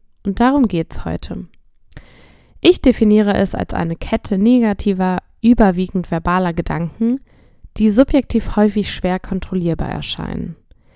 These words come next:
Wenn diese Gedanken wiederkehren oder sich nicht beenden lassen, sind sie lästig und lassen uns schlecht fühlen. Vielleicht halten sie uns auch von einem erholsamen Schlaf ab oder schlagen uns im wahrsten Sinne des Wortes auf den Magen.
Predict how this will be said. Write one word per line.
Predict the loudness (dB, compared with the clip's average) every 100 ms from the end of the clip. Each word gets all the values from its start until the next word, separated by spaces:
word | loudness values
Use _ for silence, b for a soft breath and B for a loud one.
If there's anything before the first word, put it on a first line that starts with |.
| b b b b b 4
Wenn | 6
diese | 8 4
Gedanken | 2 0 0 -2 -2
wiederkehren | 0 0 0 0 2 2 0 -2
oder | 0 2 2
sich | 0 0
nicht | 0 0
beenden | -2 -2 -4 0 2
lassen, | 2 0 0 0 -2 -6
sind | 0 0 0
sie | 2
lästig | 4 2 0 -10 -12 -16 _ -4
und | -2
lassen | 0 -2 0
uns | 0 -2
schlecht | -4 -6 -8
fühlen. | -6 -4 -4 -6 -12 _ _ _ _ b b b b b -8
Vielleicht | -2 0 -2 -2
halten | 0 2 2
sie | 2
uns | 2 2
auch | 2
von | 2 0
einem | 0 0
erholsamen | 0 0 2 2 2 -4 -4
Schlaf | -2 0 0 0 -4
ab | -6 -8 -10 -4
oder | 2 2
schlagen | 2 0 0 0
uns | -4 -6
im | -4
wahrsten | -2 -4 -6 -8
Sinne | -2 -2 -2
des | -4 -6
Wortes | -8 -8 -10
auf | -12 -6
den | 0
Magen. | 0 0 -4 -10